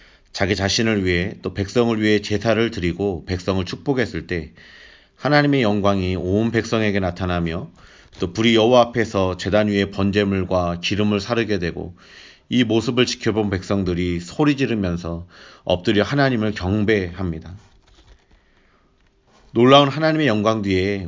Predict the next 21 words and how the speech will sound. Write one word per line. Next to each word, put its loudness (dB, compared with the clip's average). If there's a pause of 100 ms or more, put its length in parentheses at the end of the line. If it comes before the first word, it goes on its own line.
오늘 0
우리가 2
살펴보는 -2
십 -10
장에서는 -2 (380)
이제 0
이스라엘 2
공동체 -2
안에 0
위기가 0
찾아오게 0
됩니다. -6 (640)
일 0
절입니다. 0 (920)
"아론의 4
아들 2
나답과 0
아비후가 -4
각기 -4
향로를 0
가져다가 -2